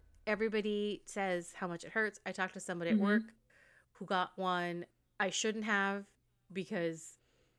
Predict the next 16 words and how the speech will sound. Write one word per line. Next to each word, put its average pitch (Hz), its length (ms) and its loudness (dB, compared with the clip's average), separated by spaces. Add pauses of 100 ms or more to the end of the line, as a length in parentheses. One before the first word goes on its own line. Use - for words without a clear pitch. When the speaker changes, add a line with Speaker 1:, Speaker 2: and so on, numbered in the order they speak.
(1120)
Speaker 1:
I, - 60 -6 (160)
I 202 160 8
don't 196 220 0
know 185 320 6
if 175 180 -2
it's - 220 -8
just 180 300 -2
her 175 420 0
bad 170 280 0
luck 170 380 -2 (220)
that 175 180 -2
she - 220 -2
always, 170 460 0 (300)
something 220 400 0
always 170 220 -4
happens. 165 400 -4